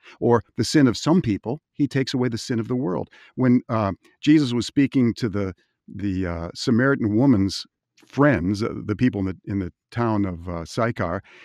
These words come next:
he says, "We can no lo-, we no lo-, they say, 'We no longer believe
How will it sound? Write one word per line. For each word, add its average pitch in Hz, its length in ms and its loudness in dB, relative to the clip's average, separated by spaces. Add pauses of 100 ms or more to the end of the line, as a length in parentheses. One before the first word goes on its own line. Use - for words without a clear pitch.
he 139 80 2
says, 135 200 0 (160)
"We 165 120 6
can 143 160 6
no 170 140 8
lo-, 156 280 4
we 139 160 4
no 175 140 8
lo-, 165 200 4
they 170 200 6
say, 92 360 0 (180)
'We 143 100 8
no 175 160 12
longer 185 300 6
believe 127 440 4